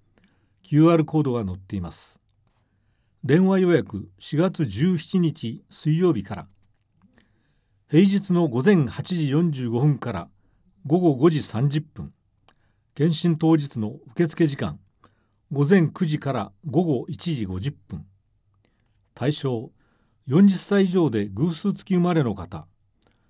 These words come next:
乳がん検診、無料クーポン券対象の方、定員六十人、先着順です。内容、問診、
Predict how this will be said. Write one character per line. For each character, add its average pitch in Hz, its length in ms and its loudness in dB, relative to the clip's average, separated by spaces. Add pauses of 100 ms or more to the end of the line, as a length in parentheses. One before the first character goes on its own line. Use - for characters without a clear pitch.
(180)
乳 139 140 2
が 190 220 2
ん 180 80 0
検 165 300 0
診、 98 300 -6 (520)
無 123 140 -2
料 190 200 6
ク 190 200 -4
ー 170 40 -2
ポ 180 160 0
ン 165 200 0
券 156 240 4
対 170 220 -2
象 156 180 0
の 110 80 -2
方、 - 320 -14 (1120)
定 139 140 2
員 151 360 2
六 120 280 -2
十 185 200 2
人、 110 220 -2 (240)
先 147 260 -4
着 127 240 -2
順 117 220 -4
で 107 80 -6
す。 - 260 -18 (920)
内 127 220 -2
容、 127 340 -4 (340)
問 165 220 4
診、 160 460 -2